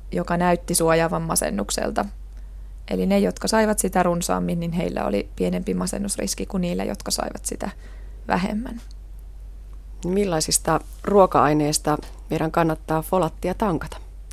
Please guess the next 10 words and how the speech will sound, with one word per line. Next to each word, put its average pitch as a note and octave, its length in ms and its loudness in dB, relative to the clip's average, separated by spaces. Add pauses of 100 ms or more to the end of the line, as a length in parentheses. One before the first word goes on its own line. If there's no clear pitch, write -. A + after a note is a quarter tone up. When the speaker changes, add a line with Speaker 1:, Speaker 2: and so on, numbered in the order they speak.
(640)
Speaker 1:
No, F#3 180 -2
erityisesti C#4+ 480 2
kasvikunnan E3+ 600 2
tuotteet E3 460 0
on E3+ 100 0
folaatin F3+ 480 2
hyvä, F3+ 300 0 (160)
hyvä F#3 240 2
lähde, F#3 380 2
eli F#3+ 340 0